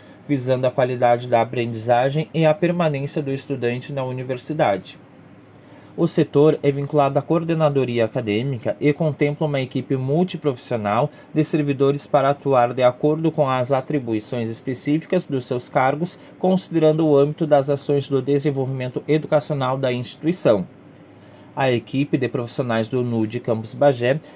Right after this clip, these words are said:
é composta por assistentes sociais, tradutora, intérprete de Libras, técnicos em assuntos educacionais e assistente em administração.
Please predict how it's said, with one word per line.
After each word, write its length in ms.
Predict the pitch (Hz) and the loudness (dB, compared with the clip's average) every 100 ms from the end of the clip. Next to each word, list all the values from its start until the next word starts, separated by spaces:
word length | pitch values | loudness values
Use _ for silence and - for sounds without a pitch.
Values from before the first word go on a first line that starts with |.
| - | -2
é 140 | 143 139 | 0 4
composta 520 | 156 135 131 - 160 | 2 4 0 2 -4
por 300 | - 110 92 - - - - | 2 2 2 -6 -20 -20 -4
assistentes 680 | 156 160 147 - 131 113 - | -2 -2 -4 -2 -2 -2 -6
sociais, 760 | 117 - 120 101 107 - - - - - | -8 -4 0 0 0 -4 -12 -18 -20 -8
tradutora, 840 | - 175 160 123 - 113 110 123 143 - - - | 0 2 2 -2 0 2 4 2 -2 -8 -20 -8
intérprete 840 | 170 175 185 165 - 135 143 - 139 | -2 2 2 0 0 2 0 -2 -2
de 200 | - 117 | 0 0
Libras, 600 | 104 101 104 143 156 - - - - - - - | 0 -2 -2 0 0 -2 -16 -20 -20 -20 -20 -4
técnicos 560 | - 160 175 160 156 127 | 0 0 0 0 0 0
em 80 | 131 | -2
assuntos 520 | 120 127 117 120 - | -2 -4 -6 -8 -4
educacionais 960 | 143 139 127 113 120 104 104 120 143 - - - | 0 0 0 -2 -2 -2 0 0 -4 -8 -18 -2
e 120 | 180 180 | 2 4
assistente 800 | 160 160 - 143 135 139 - - | 2 -2 -2 -2 -2 -4 -6 -4
em 180 | 139 139 - | -2 -2 0
administração. 1000 | 127 120 127 127 - 147 180 143 95 | 0 0 -6 -8 -4 -2 0 2 2